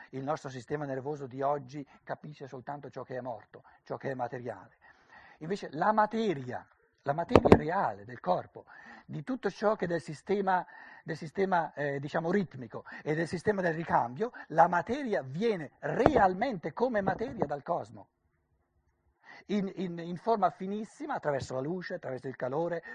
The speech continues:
attraverso, eh, correnti elettrodinamiche, eccetera, eccetera, eccetera. C'è una, c'è, ci sono sette tipi di, di, eh, di correnti finissime che costituiscono e ricostituiscono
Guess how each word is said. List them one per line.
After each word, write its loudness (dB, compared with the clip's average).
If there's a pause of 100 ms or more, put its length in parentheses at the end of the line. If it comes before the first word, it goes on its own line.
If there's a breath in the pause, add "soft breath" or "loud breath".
(120)
attraverso, -2 (280 loud breath)
eh, -4
correnti -4
elettrodinamiche, -6
eccetera, -10
eccetera, -12
eccetera. -20 (1300)
C'è -10
una, -10 (140)
c'è, -20
ci -20
sono -14
sette -8
tipi -12
di, -16
di, -18
eh, -16 (360 loud breath)
di -18
correnti -10
finissime -12
che -14 (100)
costituiscono -12
e -6
ricostituiscono -12